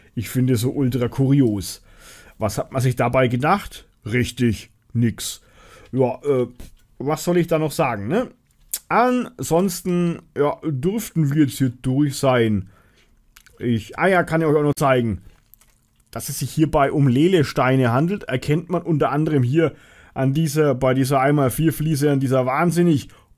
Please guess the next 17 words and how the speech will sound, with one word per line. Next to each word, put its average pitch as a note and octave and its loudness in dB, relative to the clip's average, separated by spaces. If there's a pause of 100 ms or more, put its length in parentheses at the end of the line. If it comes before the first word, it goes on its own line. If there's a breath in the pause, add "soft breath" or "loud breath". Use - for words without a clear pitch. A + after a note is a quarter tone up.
(160)
ungünstig A3+ 0
platzierten F3 -2
Gussnase. D#3 0 (2750)
Ich D3+ 0
meine, D#3+ 2
diese F3 2
Fliesen, F3 0 (100)
äh, D#3 -6
hauen F#3 4
sie F3 2
in E3+ -6
ihre E3+ 2
Lele-Sets, E3 2
hauen E3+ 0
sie E3 4
in D#3+ -4
ihre, E3+ 0